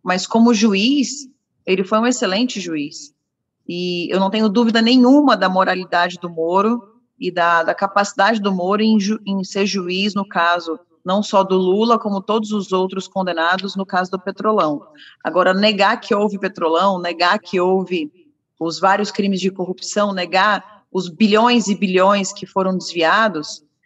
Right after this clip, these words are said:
é, realmente, é, nós estamos vivendo na teoria, é, acho que eu,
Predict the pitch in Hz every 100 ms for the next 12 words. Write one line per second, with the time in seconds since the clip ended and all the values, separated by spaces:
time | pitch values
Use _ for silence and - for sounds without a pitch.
0 | _ - 196 196 185 180 - 190 214 208
1 | 190 214 208 226 208 196 175 156 - _
2 | - 160 151 - 175 190 - 196 202 190
3 | 196 170 175 190 190 185 185 180 185 185
4 | 185 160 - - - - 170 170 165 156
5 | - - - - 214 -